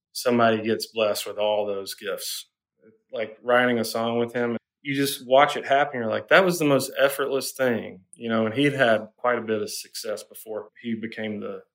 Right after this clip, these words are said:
Chris Stapleton that everyone knows him now. But just as a writer, I don't, I don't think it gets talked about. Maybe it does get talked about enough and I don't pay enough attention, but,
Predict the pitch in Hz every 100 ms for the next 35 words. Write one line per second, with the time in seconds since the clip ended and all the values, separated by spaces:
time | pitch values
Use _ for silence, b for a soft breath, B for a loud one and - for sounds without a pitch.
0 | _ - 113 - 113 208 104 95 95 95
1 | 98 98 95 98 98 98 95 101 107 98
2 | 95 - 113 - 131 135 113 - 101 202
3 | 117 131 104 98 - _ 117 117 113 120
4 | 127 117 113 107 104 107 - 113 104 -
5 | 101 104 - 170 151 120 123 113 - -
6 | 107 - 104 104 107 104 107 104 101 -
7 | b b b b _ _ - 120 113 113
8 | - - 143 113 101 101 101